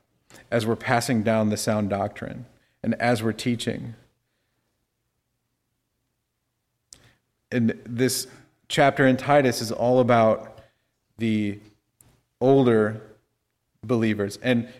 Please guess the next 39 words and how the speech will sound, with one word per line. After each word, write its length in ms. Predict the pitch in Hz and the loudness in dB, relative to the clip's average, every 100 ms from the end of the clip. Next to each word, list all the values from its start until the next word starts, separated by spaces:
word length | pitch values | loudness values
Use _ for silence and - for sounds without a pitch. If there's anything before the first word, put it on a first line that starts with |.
| _ - | _ -8
to 100 | 120 | -4
be 180 | 117 110 | -2 -2
fair, 460 | 127 131 160 170 - - _ _ _ _ _ _ - | 2 4 4 0 -10 -20 _ _ _ _ _ _ -10
that 260 | 110 131 127 | -2 0 0
doesn't 320 | 139 135 - | -2 -2 -2
mean 400 | 139 135 123 104 | 0 2 0 -2
the 100 | 117 - | -6 -2
old 540 | 131 147 135 113 107 | 0 2 2 0 -4
believers. 600 | 113 113 120 95 98 - - _ _ _ _ _ _ _ _ 113 | -4 -2 -2 -4 -10 -14 -20 _ _ _ _ _ _ _ _ -6
There 280 | 110 143 | 2 6
is 160 | 151 147 | 6 4
a 100 | 143 | 2
believer 480 | 143 143 151 147 156 | 2 4 4 4 2
who 140 | 147 | 2
is 100 | 139 | 2
older 260 | 135 139 143 | 2 2 2
than 160 | 139 139 | 2 0
me, 240 | 147 143 | 0 -2
and 160 | 120 123 | 0 2
there 160 | 127 | 2
is 140 | 127 127 | 2 0
a 60 | |
believer 340 | 123 123 123 123 | 0 2 0 0
who 160 | 131 | 0
is 140 | 123 113 | 0 2
younger 280 | 131 135 113 | 2 2 2
than 200 | 110 110 | 0 -2
me. 160 | 104 | -4
So 180 | 104 120 | -4 -4
therefore, 500 | 117 135 135 120 - | -2 -2 0 0 0
I 160 | 131 135 | 0 2
am 500 | 131 139 131 117 - - _ _ - | 2 2 0 -2 -6 -20 _ _ -4
an 220 | 120 - 139 | -4 -2 2
older 300 | 165 170 147 | 4 4 4
believer 400 | 127 120 113 123 | 2 2 0 -2
to 160 | 135 | -4
somebody, 600 | 127 156 147 110 110 127 131 - _ _ _ _ _ _ _ - | -2 0 4 2 0 -4 -10 -20 _ _ _ _ _ _ _ -6
just 300 | 113 139 - | -2 0 4
as 340 | 127 117 110 | 4 4 0